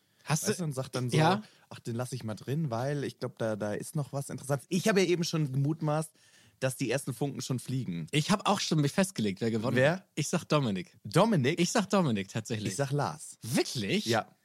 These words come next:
Speaker 2: Irgendwie hab ich das Gefühl, also zwischen denen ist so eine, keine Ahnung,
Speaker 1: Ja, aber
Speaker 2: so
Speaker 1: ich
Speaker 2: eine
Speaker 1: glaube,
Speaker 2: ganz innige
Speaker 1: aber ich glaube, es ist nur eine sexuelle Anziehung.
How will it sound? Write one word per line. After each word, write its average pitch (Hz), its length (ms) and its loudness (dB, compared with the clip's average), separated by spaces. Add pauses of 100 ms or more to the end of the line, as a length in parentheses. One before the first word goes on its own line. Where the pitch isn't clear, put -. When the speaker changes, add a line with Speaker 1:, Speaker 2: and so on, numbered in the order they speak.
(360)
Speaker 2:
Irgendwie 170 380 4
hab 143 80 -2
ich 123 80 -8
das 131 160 -6
Gefühl, 127 200 -4
also 131 180 -2
zwischen 151 340 -4
denen 170 220 2
ist 135 160 -4
so 147 80 -2
eine, 139 340 0 (720)
keine 156 380 0
Ahnung, 127 200 2
Speaker 1:
Ja, 190 80 6
aber 220 100 6
Speaker 2:
so - 40 4
Speaker 1:
ich 226 80 2
Speaker 2:
eine 220 100 6
Speaker 1:
glaube, 139 140 4
Speaker 2:
ganz - 220 -4
innige 107 520 -2
Speaker 1:
aber 170 120 6
ich 185 60 4
glaube, 214 200 4
es 190 100 0
ist 180 100 -4
nur 190 100 6
eine 185 100 2
sexuelle 185 520 -4
Anziehung. 98 520 -10